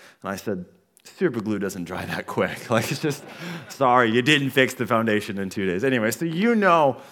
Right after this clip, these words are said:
that a house with a bad foundation is a bad thing, and so it is true with the church. We don't wanna be a church that looks good on the outside and has nice paint,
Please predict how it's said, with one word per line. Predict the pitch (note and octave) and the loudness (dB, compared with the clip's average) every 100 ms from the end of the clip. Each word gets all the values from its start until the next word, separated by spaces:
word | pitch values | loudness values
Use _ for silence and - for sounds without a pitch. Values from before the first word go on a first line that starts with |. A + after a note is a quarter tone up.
| - | -6
that | D3+ | 0
a | C#3+ | 2
house | D3+ F#3+ - | 4 2 0
with | D#3 | -4
a | |
bad | C#3+ C3+ | 2 2
foundation | B2+ B2+ B2+ A#2 A#2+ | 2 0 2 -2 -2
is | G#2 | -6
a | G2+ | -2
bad | G2 F#2+ F#2+ | 0 0 -2
thing, | G2 F#2+ | -6 -6
and | F#2+ | -8
so | - E3+ D#3+ E3 | -6 -2 -2 -2
it | |
is | C3 | -6
true | - B2 | -6 -6
with | A2+ | -6
the | D#2+ | -8
church. | - B1+ - - _ _ _ _ - | -12 -12 -14 -20 _ _ _ _ 0
We | |
don't | E3 F#3 | 0 2
wanna | E3 | 0
be | D3+ | 0
a | C3+ | -2
church | - D3 - | -2 -6 -4
that | - | -4
looks | A2+ D3 - - | 2 2 2 0
good | G3+ F3 | 4 4
on | C#3+ | 4
the | C3 | 0
outside | B2 A#2+ B2 A2 | 0 0 0 0
and | A2 | -2
has | A2+ E3 F3+ D#3 | 0 2 2 0
nice | D#3+ C3+ | -2 -2
paint, | - - B2+ G#2+ | -8 -6 -6 -6